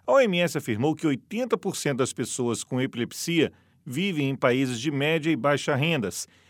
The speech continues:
e setenta e cinco por cento dos doentes nessas regiões não recebem o tratamento que precisam.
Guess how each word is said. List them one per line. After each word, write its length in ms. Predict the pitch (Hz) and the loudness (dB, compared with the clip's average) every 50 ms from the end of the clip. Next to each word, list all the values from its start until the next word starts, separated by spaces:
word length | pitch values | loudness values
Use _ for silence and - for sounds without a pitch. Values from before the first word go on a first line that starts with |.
| _ _ - | _ _ -10
e 120 | - 131 | -6 -6
setenta 680 | 143 - - 170 147 - - - 165 214 254 247 - 226 | -4 -2 0 0 0 -2 -2 -4 -2 -2 -2 -2 -4 -6
e 60 | 180 | -6
cinco 340 | - - - 180 180 - - - | -4 -4 -4 -6 -6 -6 -6 -4
por 180 | - 156 - | -4 -2 -2
cento 300 | - - 139 117 151 - | -2 -2 -2 -2 -2 -2
dos 180 | 110 127 113 104 | -4 -4 -4 -4
doentes 420 | 117 123 123 127 135 117 - - | -2 0 0 0 0 -2 -4 -4
nessas 540 | 123 113 113 127 156 190 208 175 175 143 110 | -4 -2 -2 -2 0 -2 -2 -2 -4 -4 -2
regiões 640 | 120 135 123 - - 113 127 165 196 185 - - - _ _ _ _ _ _ - | -2 -2 -2 -2 -4 -4 -2 -2 0 -2 -4 -6 -10 _ _ _ _ _ _ -4
não 280 | 135 139 160 208 220 | 0 2 4 4 6
recebem 600 | 190 180 131 113 - - 151 156 143 113 117 107 | 4 4 2 0 0 2 4 4 4 4 2 -2
o 60 | 101 95 | -2 -2
tratamento 560 | - 131 123 - 120 101 104 120 117 - - | -4 -4 -2 -2 -2 -2 0 -2 -4 -6 -8
que 100 | - 107 | -12 -10
precisam. 560 | - 131 127 117 - - 170 147 - 110 | -8 -8 -6 -6 -2 0 2 2 0 -2